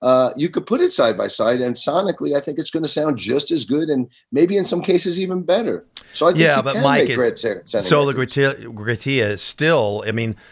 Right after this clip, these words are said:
Speaker 2: just doing the bare minimum that I do, it's still more money than I could afford to pay if I didn't get any kind of advance or anything. It's still,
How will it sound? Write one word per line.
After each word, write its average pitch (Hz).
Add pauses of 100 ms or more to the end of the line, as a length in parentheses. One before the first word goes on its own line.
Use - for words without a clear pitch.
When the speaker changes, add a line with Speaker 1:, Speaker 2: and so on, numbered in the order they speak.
(100)
Speaker 2:
just 147
doing 143
the 120
bare 107
minimum 113
that 101
I 104
do, 117 (280)
it's 127
still 135
more 120
money 120
than 98
I 101
could 107
afford 101 (440)
to 120
pay 107
if 95
I 95
didn't 98
get 95
any 92
kind 101
of 85
advance 87
or 85
anything. 85 (340)
It's -
still, 139